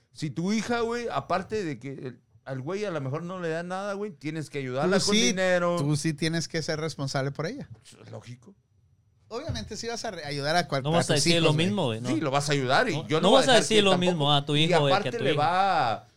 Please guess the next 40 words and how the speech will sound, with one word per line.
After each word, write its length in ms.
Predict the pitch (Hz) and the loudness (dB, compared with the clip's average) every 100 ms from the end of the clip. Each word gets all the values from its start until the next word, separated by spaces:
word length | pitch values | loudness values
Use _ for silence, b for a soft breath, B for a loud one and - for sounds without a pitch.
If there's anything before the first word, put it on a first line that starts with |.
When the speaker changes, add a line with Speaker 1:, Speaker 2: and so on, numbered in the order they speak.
| _ - | _ -16
Speaker 1:
a 120 | 139 | -6
perjudicar 600 | 165 139 147 135 151 175 | -4 -4 -4 -6 -8 -8
en 100 | 170 | -8
su 100 | 151 | -8
futuro 420 | 135 127 170 202 | -8 -8 -6 -6
porque, 340 | 190 143 143 - | -8 -12 -12 -14
pues, 180 | 123 147 | -14 -12
ella 180 | 165 147 | -10 -12
tiene 200 | 165 160 | -14 -12
que 140 | 139 | -14
cuidarlo, 440 | 117 117 160 269 262 | -12 -10 -10 -10 -10
güey. 140 | 208 - | -12 -8
¿Quién 140 | 160 | 0
Speaker 2:
Di-, 60 | 185 | 0
Speaker 1:
más? 120 | 160 | 0
Speaker 2:
dice 220 | 180 175 | 0 2
Speaker 1:
O 40 | 196 | 2
Speaker 2:
el 40 | |
Speaker 1:
sea. 60 | 170 | 2
Speaker 2:
Peche, 240 | 190 196 | 2 4
dice, 240 | 175 180 | 2 0
"Mi 160 | 165 180 | -2 -2
hija 200 | 190 233 | -2 -4
tiene 220 | 233 226 | -4 -4
veintitrés 580 | 226 185 170 175 - - | -4 -4 -4 -2 -2 0
años 480 | 185 185 190 - - b b b | -2 0 -2 -4 -8 b b b
y 100 | 156 | -2
lo 160 | 160 156 | 2 2
único 360 | 170 208 196 - | 2 0 -2 0
que 100 | 160 | 2
le 160 | 156 | 2
he 60 | 160 | 2
pedido 560 | - 180 180 180 202 - b b 143 | 0 -2 0 0 -4 -8 b b -8
es 180 | 151 | -6
que 100 | - | -2
usen 240 | 170 196 185 | -2 -2 -4
protección 720 | 165 147 139 - 180 170 220 - | -4 -4 -6 -6 -6 -6 -10 -8
cuando 280 | 143 135 | -6 -4
tengan 360 | 127 143 147 143 | -6 -6 -6 -6
sexo". 420 | - 117 - - | -8 -10 -12 -14